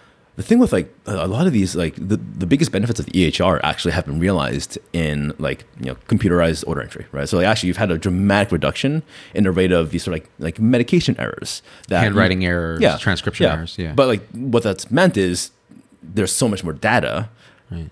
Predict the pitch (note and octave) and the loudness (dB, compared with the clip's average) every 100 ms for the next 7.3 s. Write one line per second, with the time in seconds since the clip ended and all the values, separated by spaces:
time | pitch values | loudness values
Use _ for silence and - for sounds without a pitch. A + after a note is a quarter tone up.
0 | - G#2+ A2 G#2 G#2 B2 C3 - B1+ D#2 | -2 0 2 2 2 2 0 -4 -4 -6
1 | A#1 G1+ - - - - C#2 F2+ F#2 - | -8 -10 -12 -12 -10 -6 -2 0 0 0
2 | F#2 G2 A2+ - F2+ E2 E2+ E2+ D#2+ - | 2 2 0 0 -2 0 0 0 -2 0
3 | G2 E2+ D#2 D#2 F2 F#2+ E2+ E2+ E2+ E2+ | 0 0 -2 -4 0 0 2 0 0 -4
4 | - A2 A2+ F#2 E2+ D2+ - F#2 D#2+ D#2 | -4 0 0 -2 -4 -4 -2 0 0 -4
5 | - - G#2 G#2 G2+ F2+ - F2+ D#2+ E2 | -8 0 2 2 2 0 -2 -2 -4 0
6 | F#2+ E2+ F2 F2 - G2 E2+ - F#2 - | 0 2 0 -2 -2 -4 -2 -2 -2 -2
7 | E2 D2 D2 | -4 -4 -6